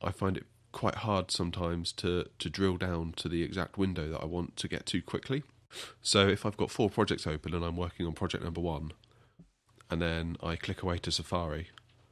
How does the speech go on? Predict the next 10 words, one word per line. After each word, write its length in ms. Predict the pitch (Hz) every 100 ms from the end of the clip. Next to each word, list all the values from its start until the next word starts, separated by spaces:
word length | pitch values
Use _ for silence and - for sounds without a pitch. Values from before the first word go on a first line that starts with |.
| _ _
and 80 | 85
then 80 | 82
I 80 | 82
click 360 | - 90 -
back 200 | 95 -
on 140 | 90 87
the 120 | 87
Xcode 420 | 90 - - 85
dock 240 | - 90 -
icon, 440 | 76 - - 78